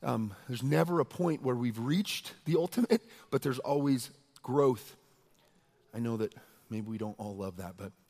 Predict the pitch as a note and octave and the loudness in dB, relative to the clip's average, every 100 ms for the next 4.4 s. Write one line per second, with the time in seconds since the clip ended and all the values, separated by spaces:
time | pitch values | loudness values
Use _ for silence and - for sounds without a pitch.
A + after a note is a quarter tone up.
0 | - - G#2+ G2 F#2 - _ A2+ A#2+ C3 | -14 -10 -8 -8 -10 -12 _ -2 2 2
1 | B2 C3+ B2 C3 C3 A#2+ D3 B2+ A#2 C3+ | 2 -2 0 2 2 2 2 2 0 0
2 | C#3 B2+ B2+ A#2+ - C3 B2 - G#2+ C3+ | 2 2 2 0 -2 0 0 -4 -2 -2
3 | C3 - A#2 G#2+ - - - - - _ | -2 0 0 0 -8 -20 -20 -20 -20 _
4 | A#2 A2 G2 | -2 0 0